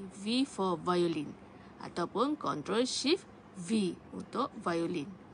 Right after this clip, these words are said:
Okey? Seterusnya, saya nak berkongsi mengenai mengubah style teks. Jika dilihat di sini, kita klik style ini dan ada pelbagai style yang kita boleh lihat. Cara ini membantu kita untuk mengubah satu dokumen dengan mudah.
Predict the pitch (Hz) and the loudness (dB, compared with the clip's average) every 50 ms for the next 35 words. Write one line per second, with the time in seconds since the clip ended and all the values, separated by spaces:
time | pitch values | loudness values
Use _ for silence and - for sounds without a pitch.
0 | - 233 233 - - 339 508 571 - - - - - - - - - - - - | -16 -16 -10 -4 -4 -4 -4 -4 -8 -16 -20 -20 -20 -20 -20 -20 -20 -20 -20 -20
1 | - - - - - - - - - - - - - - - - - - - - | -20 -20 -20 -20 -20 -20 -20 -20 -20 -20 -20 -20 -20 -20 -18 -20 -20 -18 -12 -8
2 | - - 254 214 - 220 190 202 208 202 226 262 240 285 320 - - 185 190 190 | -4 -2 -2 -2 -2 -2 -2 -2 -2 -2 0 0 0 -2 -2 -2 -2 0 0 0
3 | 165 180 - 185 185 - 185 196 - - 254 247 240 208 185 180 180 175 - - | 0 -2 -2 -4 -4 -2 -2 -2 -2 -2 -2 -2 -2 -2 0 0 0 -2 -2 -2
4 | 190 202 226 233 208 185 185 190 202 202 233 247 254 - - - - 185 180 180 | -2 -2 0 0 0 0 0 -2 -2 0 0 0 0 -2 -6 -4 -2 -2 -2 -2
5 | 175 - - - 190 - - - - - - - - - - - 240 202 - 294 | -4 -6 -4 -4 -4 -4 -4 -8 -12 -12 -18 -20 -20 -20 -12 -12 -10 -4 -2 0
6 | 285 277 254 226 220 220 208 - - 180 180 - - 175 165 165 165 175 185 226 | 0 0 0 0 0 -2 -2 -4 -4 -4 -4 -2 -4 -4 -4 -4 -6 -4 -2 -2
7 | 254 254 - - - - - 175 170 175 - - - - - - - - - 269 | -2 -4 -6 -10 -10 -10 -10 -8 -6 -6 -6 -6 -8 -10 -14 -18 -18 -6 -2 -2
8 | 202 - - - - - - - - 185 175 - - 170 170 175 190 226 294 339 | -2 -2 -2 -8 -14 -14 -14 -6 -2 -2 -2 0 -2 -4 -2 -2 -2 -2 -2 -4
9 | - - - - - - - 180 180 - - - 170 175 175 190 180 175 175 175 | -6 -12 -18 -18 -18 -8 -4 -4 -4 -2 -2 -4 -4 -2 -2 -2 -2 -2 -2 -2
10 | 175 170 170 165 160 - - 233 277 254 233 233 214 185 208 190 196 202 - - | -2 -2 -4 -4 -6 -2 -2 -2 0 2 2 2 2 2 0 0 -2 -2 -2 -2
11 | 190 180 190 190 185 165 165 175 190 - - - - 226 214 185 180 151 160 190 | 0 0 0 0 -2 -2 -4 -4 -6 -8 -8 -6 -6 -6 -4 -4 -6 -4 -2 -4
12 | 254 - - - - - - - 226 190 180 - 139 - - - - - 220 254 | -4 -4 -8 -16 -20 -16 -12 -6 -6 -6 -6 -6 -10 -10 -8 -8 -8 -6 -4 -4
13 | 302 311 - 262 233 190 196 208 208 202 185 185 180 190 190 214 240 254 - 262 | -4 -2 0 0 0 0 0 0 0 0 0 0 2 0 0 0 0 -2 -2 -4
14 | 233 - 208 185 - - 196 185 202 - 226 190 190 190 - - - 196 190 185 | -4 -2 -4 -6 -4 -4 -4 -4 -4 -2 -2 -4 -2 -2 -4 -4 -2 -2 -2 -2
15 | 190 202 226 233 226 247 240 247 - - 202 190 220 262 - - 349 302 247 220 | -2 -2 -2 -2 -2 -2 -2 -2 -4 -4 -2 -2 -2 -4 -4 -2 0 0 2 0
16 | 214 220 - - 202 202 208 220 226 202 180 170 160 180 190 214 180 175 180 170 | -2 -4 -4 -6 -4 -2 0 0 0 0 -2 -2 -2 -2 -2 -2 -2 -2 -4 -6
17 | 170 139 | -8 -10